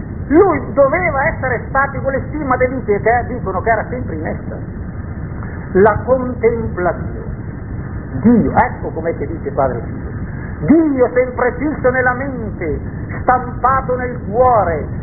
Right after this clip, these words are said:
non si allontana mai da me, mi tocca contemplare le sue compiacenze, i suoi turbamenti, le sue misericordie e le sue vendette, mi tocca. Era in Dio. E in Dio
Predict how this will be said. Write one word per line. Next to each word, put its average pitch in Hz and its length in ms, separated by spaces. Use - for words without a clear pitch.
non 240 260
si 254 100
allontana 247 600
mai 240 300
da 233 120
me, 226 380
mi 226 200
tocca 262 320
contemplare 269 960
le 233 180
sue 240 160
compiacenze, 453 720
i - 100
suoi 453 180
turbamenti, 220 840
le 196 180
sue 233 140
misericordie 214 840
e 202 40
le 185 200
sue 196 160
vendette, 180 500
mi 202 240
tocca. - 640
Era 160 200
in 156 280
Dio. - 120
E 160 140
in 165 220
Dio 320 360